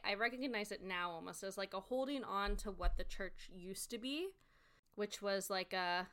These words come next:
man and woman white picket fence kind of vibe, and then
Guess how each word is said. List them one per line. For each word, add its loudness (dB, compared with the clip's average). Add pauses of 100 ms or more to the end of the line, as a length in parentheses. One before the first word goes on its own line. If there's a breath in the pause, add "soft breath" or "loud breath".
(920)
man 2
and 0
woman -2
white -2
picket -6
fence 2
kind 0
of 0
vibe, 6
and 2
then 4